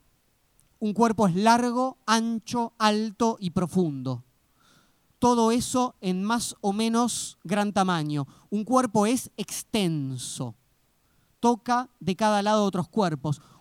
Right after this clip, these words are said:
Un cuerpo es corpulento incluso cuando es flaco. Es decir, aún si tenemos algo, un cuerpo muy flaco como estos papelitos, vistos así,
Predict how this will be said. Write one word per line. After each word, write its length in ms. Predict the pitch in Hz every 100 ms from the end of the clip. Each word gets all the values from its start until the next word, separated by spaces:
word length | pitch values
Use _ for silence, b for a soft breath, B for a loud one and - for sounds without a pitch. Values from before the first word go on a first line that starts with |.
| -
Un 160 | 226
cuerpo 360 | 190 240 240 226
es 60 | 170
corpulento 1120 | - 180 170 190 196 240 233 262 233 277 269 b -
incluso 540 | 208 190 247 262 269
cuando 320 | 202 190 190
es 120 | 208
flaco. 600 | - 202 180 139 - 135 - _ _ _ _ _ _ _ _ _ _ _ _ _ _ _ _ _ _ _ _ _ _ _ _ _ _ _
Es 120 | -
decir, 160 | 190 202
aún 220 | 196 285
si 140 | 285 214
tenemos 320 | 226 226 208
algo, 220 | 208 202
un 100 | 202
cuerpo 300 | 202 208 190
muy 160 | 202 170
flaco 380 | 208 214 202 170
como 340 | 156 151 143 b b b b
estos 240 | 190 190 180
papelitos, 800 | 170 185 214 175 214 226 - - _ _ _ _
vistos 340 | 160 170 165 143
así, 400 | 170 196 269